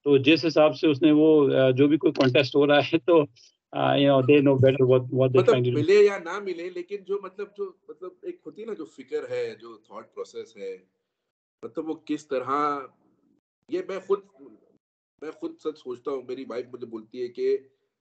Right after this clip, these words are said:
Speaker 2: हम लोग ने इतनी, इतनी दुआएं की, इतनी मेहनत की यहाँ आने के लिए, तो ऐसा लगता है कभी-कभी कि ऊपर वाले ने दे दिया कि भाई ये लो chocolate, जाकर देखो कैसा है कनाडा।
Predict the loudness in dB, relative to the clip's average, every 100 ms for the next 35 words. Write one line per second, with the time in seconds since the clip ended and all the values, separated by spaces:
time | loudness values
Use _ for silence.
0 | _ -12 -8 -4 -4 -6 -10 -10 -10 -12
1 | -14 -20 _ -14 -10 -10 -8 -8 -4 -4
2 | -4 -6 -12 -14 -14 -14 -18 -18 -18 -18
3 | -18 -10 -6 -4 -6 -8 -8 -6 -6 -6
4 | -6 -8 -8 -8 -6 -6 -4 -6 -6 -10
5 | -10 -12 -10 -10 -10 -12 -8 -10 -8 -8
6 | -8 -10 -12 -14 -12 -12 -10 -12 -10 -14
7 | -16 -20 -20 -16 -18 -18 -20 -14 -16 -16
8 | -18 -16 -16 -16 -16 -16 -18 -20 _ _